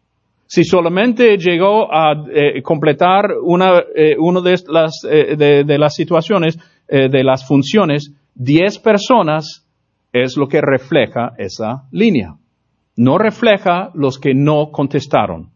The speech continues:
¿Me explico? A veces la gente se confunde, pero es así. Y también lo que significa y lo que ustedes van a poder apreciar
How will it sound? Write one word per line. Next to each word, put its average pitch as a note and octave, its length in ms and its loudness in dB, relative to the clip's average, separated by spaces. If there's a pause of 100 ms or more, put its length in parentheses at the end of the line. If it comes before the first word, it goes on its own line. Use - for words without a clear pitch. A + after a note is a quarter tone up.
¿Me G#2+ 100 -8
explico? G3+ 580 -4 (320)
A A#2+ 120 -2
veces D3+ 340 -2
la D3 80 0
gente D3+ 280 -4
se C3 140 -6
confunde, A#2+ 560 0 (320)
pero D3+ 320 2
es D3 180 -2
así. - 480 -2 (720)
Y F#3 120 2
también F#3 420 2
lo C4 100 -2
que F#3+ 120 -4
significa E3 640 0
y D#3+ 60 -2
lo C#3+ 160 2
que C#3 120 -4
ustedes D3+ 460 0
van F3 160 0
a F3 80 -2
poder D3 280 0
apreciar C3 580 -4